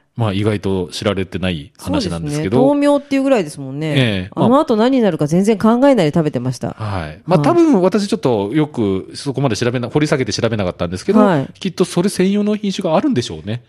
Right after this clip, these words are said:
Speaker 2: うん、ああ、なるほど。
Speaker 1: ええ。
Speaker 2: はい。
Speaker 1: はい。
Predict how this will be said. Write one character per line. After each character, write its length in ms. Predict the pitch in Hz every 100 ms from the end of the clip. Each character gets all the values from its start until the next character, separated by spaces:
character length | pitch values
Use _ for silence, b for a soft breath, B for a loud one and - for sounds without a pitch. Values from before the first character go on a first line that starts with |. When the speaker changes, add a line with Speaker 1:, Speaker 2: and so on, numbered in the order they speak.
| -
Speaker 2:
う 100 | 156
ん、 300 | 175 208 214
あ 280 | 185 202 214
あ、 80 | 196
な 160 | 160
る 120 | 156 170
ほ 80 |
ど。 60 | 190
Speaker 1:
え 560 | 185 120 107 101 98 92
え。 40 | 160
Speaker 2:
は 280 | 165 156
い。 140 | 135 - _ _ _ _ _ _ _ -
Speaker 1:
は 160 | - 104
い。 100 | 95